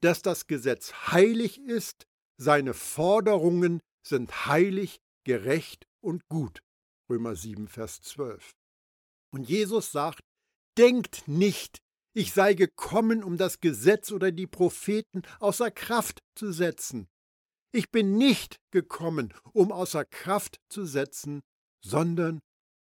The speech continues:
um zu erfüllen.“ Matthäus fünf, Vers siebzehn.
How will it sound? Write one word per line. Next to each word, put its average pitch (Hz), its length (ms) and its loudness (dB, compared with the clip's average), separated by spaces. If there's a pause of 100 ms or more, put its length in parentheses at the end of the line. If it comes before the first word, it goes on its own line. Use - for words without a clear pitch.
um 160 280 0
zu 190 180 -8
erfüllen.“ 135 680 -6 (600)
Matthäus 110 480 -4
fünf, 135 400 -14 (240)
Vers 113 260 -12
siebzehn. - 580 -16